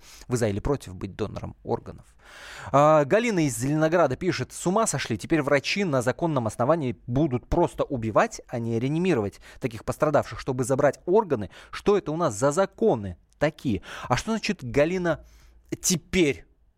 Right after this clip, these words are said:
Закон с девяносто второго года. С девяносто второго года. Это уже есть по факту.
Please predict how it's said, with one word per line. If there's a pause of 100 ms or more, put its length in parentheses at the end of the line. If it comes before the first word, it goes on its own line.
(300)
Закон
с
девяносто
второго
года. (560)
С
девяносто (160)
второго
года. (140)
Это
уже
есть (260)
по
факту.